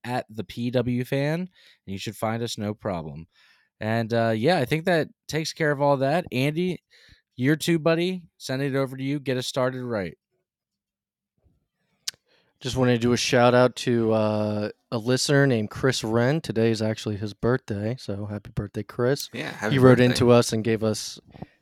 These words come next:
Speaker 2: uh, he was one of the first people really to write into us personally and say what he liked about the show or his favorite episode about, you know, that the show that we've had, and that was Bro Keller's episode. Um, so happy birthday to him.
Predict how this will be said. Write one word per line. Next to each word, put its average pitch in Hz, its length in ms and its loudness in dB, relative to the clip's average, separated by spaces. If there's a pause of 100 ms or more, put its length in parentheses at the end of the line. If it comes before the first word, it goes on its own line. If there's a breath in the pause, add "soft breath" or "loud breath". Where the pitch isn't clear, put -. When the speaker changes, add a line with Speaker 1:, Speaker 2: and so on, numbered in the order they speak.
(140)
Speaker 2:
uh, 107 540 -4 (260)
he 139 80 -8
was 127 100 -4
one 135 140 6
of 117 80 6
the - 60 -12
first 143 320 4
people 110 500 0
really 113 380 2
to 110 80 -2
write 110 260 0
into 110 320 -4
us 104 140 -4
personally 107 560 -4
and 104 240 -8 (540 soft breath)
say 135 160 4
what 113 120 6
he 110 260 2
liked 110 420 2
about 110 280 0
the 110 60 -8
show 123 300 8
or 117 160 8
his 107 100 2
favorite 123 280 6
episode 127 380 8
about, 123 240 8 (220)
you 123 100 -2
know, 117 240 2 (140)
that 110 160 0
the 107 60 -8
show 120 520 4 (280)
that 113 120 0
we've 110 140 0
had, 117 260 4
and 107 120 0
that 110 120 0
was 104 140 -2
Bro 110 260 -2
Keller's 127 380 0
episode. 123 600 -2 (680)
Um, 101 340 -8
so 104 140 -12
happy 104 240 -8
birthday 107 320 -10
to 104 80 -10
him. 151 500 -4